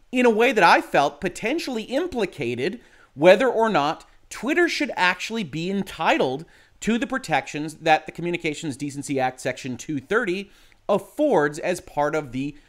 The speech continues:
social media liability shield. If you're interested in that topic, please do check out that video.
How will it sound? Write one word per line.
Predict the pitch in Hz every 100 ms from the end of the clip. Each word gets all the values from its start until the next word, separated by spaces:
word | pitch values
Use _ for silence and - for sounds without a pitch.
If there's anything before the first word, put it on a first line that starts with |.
| _ -
social | - 214 226 262 - 240
media | 202 180 175 180 180
liability | 139 135 135 131 190 175
shield. | - 117 107
If | 175
you're | 185
interested | 185 269 277 254
in | 208
that | 180 170
topic, | 160 185 -
please | 226
do | 208
check | 214 - 185 180
out | 165 -
that | 156 139 135
video. | 120 254 214 113 117